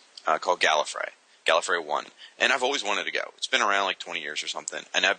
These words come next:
I've never really, I haven't been able to come up with a good enough reason to, to go.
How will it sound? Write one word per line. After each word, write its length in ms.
I've 140
never 240
really, 400
I 40
haven't 180
been 140
able 100
to 140
come 160
up 80
with 80
a 60
good 140
enough 200
reason 320
to, 140
to 80
go. 240